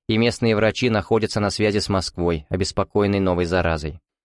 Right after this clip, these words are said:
В общем, сейчас советскую диаспору обслуживает целая бригада разноплановых специалистов, оберегая её от необдуманных шагов. С учётом того, что колония ещё вырастет из-за приезда преподавателей, переводчиков и технического персонала,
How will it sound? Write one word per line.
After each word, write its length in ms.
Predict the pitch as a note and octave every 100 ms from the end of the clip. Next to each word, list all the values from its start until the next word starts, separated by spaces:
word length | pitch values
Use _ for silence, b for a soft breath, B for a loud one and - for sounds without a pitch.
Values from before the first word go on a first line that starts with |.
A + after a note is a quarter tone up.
| _ _ -
В 140 | A2 F3+
общем, 280 | - F3 D#3
сейчас 440 | D3 - E3 D3+
советскую 560 | B2+ B2 C#3 - B2+ A#2
диаспору 540 | A2+ C#3+ - C3 B2
обслуживает 600 | A2+ - C3 A#2+ A#2+ A#2
целая 360 | - B2+ A#2 G#2+
бригада 480 | G#2 G2+ A#2+ A#2
разноплановых 680 | A#2 G#2+ A2 A2+ A2+ A2 A2
специалистов, 800 | - G2+ - G#2 B2+ A#2+ - D#2+
оберегая 460 | F2+ F#2+ F#2 A2+ A#2
её 320 | A2+ A#2 A#2+
от 240 | A#2 -
необдуманных 720 | A2 G#2 F#2 A2 G#2+ G#2 G2+
шагов. 520 | - G2+ E2 D#2 - _ _ _ _ _ _ _ _ -
С 120 | B2+
учётом 360 | - G3 G3
того, 220 | E3 D#3 E3
что 160 | D#3
колония 480 | C#3 C3+ D#3+ D3 C#3
ещё 340 | B2+ A#2+ C3+
вырастет 480 | B2+ G#3 C#3+ - G2
из-за 220 | G2 F#2+
приезда 420 | G2+ A2 A2 G2+ G#2+
преподавателей, 800 | G#2+ A2 A2 A2+ G#2 G2 F#2
переводчиков 680 | F2+ A2+ G2 A2 - G#2 F#2+
и 40 | G#2+
технического 600 | A2+ A2 A2+ - A2 G#2
персонала, 680 | A#2 - A2 G#2+ F#2+ F2